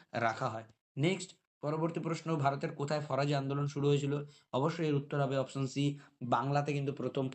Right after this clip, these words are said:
ফরাজি আন্দোলন শুরু হয়েছিল। আজকে কিন্তু আপনাদেরকে এই তিরিশটা very,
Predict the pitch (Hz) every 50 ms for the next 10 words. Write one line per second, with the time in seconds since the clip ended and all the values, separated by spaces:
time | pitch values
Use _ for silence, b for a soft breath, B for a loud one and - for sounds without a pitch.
0 | B B B - - 135 127 135 131 135 139 135 127 123 123 127 127 127 - -
1 | 131 127 120 120 117 110 - - - - - _ _ - - - 147 147 - -
2 | 175 175 180 165 175 180 175 170 - - 151 165 156 156 151 147 170 160 151 151
3 | - - _ - 147 147 147 147 151 147 151 147 - - 165 156 160 - 123 139
4 | 160 175 202